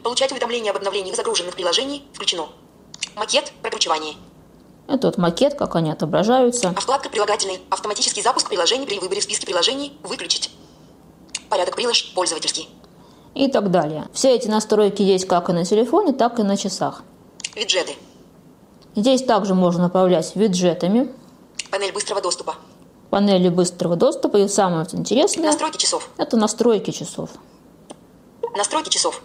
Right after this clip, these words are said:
Speaker 1: Уведомления. Блокировать. Разрешить. Сведения об автоотыгрыше.
Speaker 2: Во-первых, здесь можно настроить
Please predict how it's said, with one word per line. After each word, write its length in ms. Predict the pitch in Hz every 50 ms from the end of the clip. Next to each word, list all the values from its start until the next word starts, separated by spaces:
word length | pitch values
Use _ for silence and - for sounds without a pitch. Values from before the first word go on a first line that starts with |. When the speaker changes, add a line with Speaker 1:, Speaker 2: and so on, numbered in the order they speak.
| - -
Speaker 1:
Уведомления. 440 | 247 240 240 208 196 208 196 185 180 - -
Блокировать. 520 | 196 202 202 202 185 185 180 175 165 165 - -
Разрешить. 520 | 196 202 - - - 196 185 - - - -
Сведения 400 | - - 208 233 202 196 185 185
об 60 | 185
автоотыгрыше. 480 | 175 - 190 190 170 165 - - - - - - _ - - - _ - - - - -
Speaker 2:
Во-первых, 460 | - 233 240 262 277 240 208 202 202
здесь 160 | 196 214 208
можно 320 | 226 226 226 208 202 190 180
настроить 600 | 196 202 196 - - 214 202 190 175 180 -